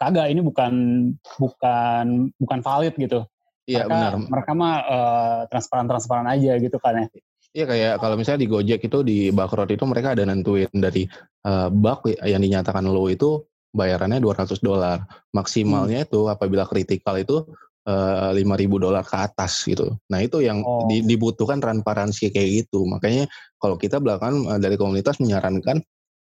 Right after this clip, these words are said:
Speaker 2: ya lu kalau mau emang nyari bug tujuan lu untuk uang atau lu nyari sesuatu yang orientasinya uang gitu,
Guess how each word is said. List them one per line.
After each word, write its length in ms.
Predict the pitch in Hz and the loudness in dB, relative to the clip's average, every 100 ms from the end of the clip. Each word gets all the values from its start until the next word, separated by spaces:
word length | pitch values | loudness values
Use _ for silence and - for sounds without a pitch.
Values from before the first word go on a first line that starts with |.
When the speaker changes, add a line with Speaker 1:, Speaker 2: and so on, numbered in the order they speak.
| _ - | _ -4
Speaker 2:
ya 220 | 101 92 | -2 0
lu 160 | 135 | 0
kalau 240 | 165 120 104 | 2 2 0
mau 160 | 101 98 | 0 0
emang 300 | 98 95 98 | 0 2 2
nyari 240 | 95 95 | 2 2
bug 320 | 95 98 - | 2 2 0
tujuan 300 | 98 95 95 | -2 0 2
lu 80 | 95 95 | 2 2
untuk 160 | 92 95 | 0 -2
uang 480 | 87 90 110 151 151 - | -2 0 0 -2 -6 -6
atau 400 | 101 95 92 92 | -4 -2 -2 0
lu 160 | 101 98 | 2 2
nyari 240 | 98 101 | 2 0
sesuatu 400 | 101 104 98 95 | 0 0 0 0
yang 160 | 98 98 | 0 0
orientasinya 720 | 95 101 98 98 - 98 95 90 | 0 0 -2 -2 0 0 2 0
uang 440 | 92 95 127 | 0 0 0
gitu, 60 | 123 | -2